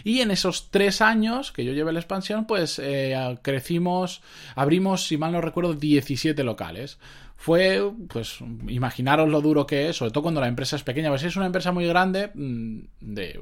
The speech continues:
franquicias y todo esto, bueno, pues abrir diecisiete locales puede no ser tanto. Pero cuando eres prácticamente una startup, de hecho nuestra mentalidad era como si fuéramos una startup en cuanto a recursos, pues, eh,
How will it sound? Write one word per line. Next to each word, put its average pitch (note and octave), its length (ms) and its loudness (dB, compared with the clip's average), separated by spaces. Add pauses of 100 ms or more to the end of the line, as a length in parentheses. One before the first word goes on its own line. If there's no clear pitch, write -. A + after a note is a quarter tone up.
franquicias D3+ 640 -2
y D#3+ 60 0
todo D#3 200 -2
esto, F#3+ 120 -2
bueno, B2+ 180 0
pues G#2+ 140 -8
abrir A2+ 220 -4
diecisiete C#3 400 -2
locales C#3 300 0
puede A#2 260 -4
no A2+ 140 -4
ser G#2+ 180 -8
tanto. A2+ 380 -4 (340)
Pero B2+ 200 4
cuando C3 260 2
eres D#3+ 180 2
prácticamente D#3 680 0
una B2 180 0
startup, E3 480 0
de A2 80 -2
hecho B2 160 -4
nuestra A2+ 260 -4
mentalidad G2 540 -6
era B2+ 220 -6
como G#2 200 -10
si - 100 -12
fuéramos A#2 320 -4
una A2+ 140 -4
startup E3+ 600 0
en A2 140 -4
cuanto A2+ 340 -2
a - 20 -2
recursos, D3+ 640 -2 (460)
pues, A#3 260 2 (280)
eh, G#2+ 440 -6